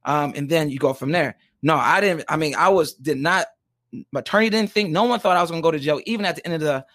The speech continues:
the, uh, the trial. 'Cause I mean, I, I was still, I had no record. This wasn't like a,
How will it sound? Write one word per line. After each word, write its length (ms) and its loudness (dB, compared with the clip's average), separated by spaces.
the, 220 0
uh, 160 -2
the 120 -10
trial. 480 2
'Cause 140 0
I 80 2
mean, 180 0
I, 280 2
I 100 4
was 160 0
still, 260 0
I 120 2
had 180 2
no 160 4
record. 180 -2
This 140 -6
wasn't 260 -2
like 140 -2
a, 180 -4